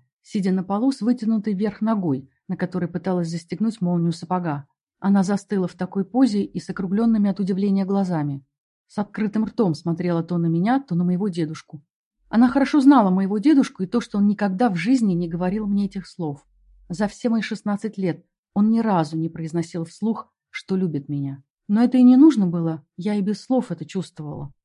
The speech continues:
Он всегда очень вкусно готовил для меня. Даже лук нарезал каким-то магическим образом, отчего он почти не чувствовался в еде,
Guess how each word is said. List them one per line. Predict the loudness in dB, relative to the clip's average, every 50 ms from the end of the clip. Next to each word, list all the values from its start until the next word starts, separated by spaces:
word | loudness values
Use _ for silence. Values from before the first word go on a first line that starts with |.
| _ _ _ _ _ _ 0
Он | 0 0
всегда | 0 0 -4 0 2 2
очень | 2 4 4 2 2
вкусно | 2 0 -2 0 2 2 2
готовил | 2 2 2 2 0 0 0 -2 -4
для | -4 -2 0
меня. | 0 0 0 -2 -4 -6 -10 _ _ _ -4
Даже | 2 2 4 4 6
лук | 6 6 4 4 2 -2
нарезал | -2 -2 0 0 0 -2 0
каким-то | -2 -6 -4 -4 -4 -2 0
магическим | 0 0 0 0 -2 -2 -4 -10 -12 -6 -2 2
образом, | 2 2 2 2 0 0 -2 -4 -4 -8 _ _ _ -8
отчего | -8 -6 -4 -2 2 4 4
он | 4 4
почти | 2 -4 -6 -2 2 4
не | 4 4 4
чувствовался | 0 -2 -4 -4 -6 -8 -8 -8 -8 -8 -8 -8 -8
в | -4
еде, | -4 -4 -2 -2 -2 -4 -4 -6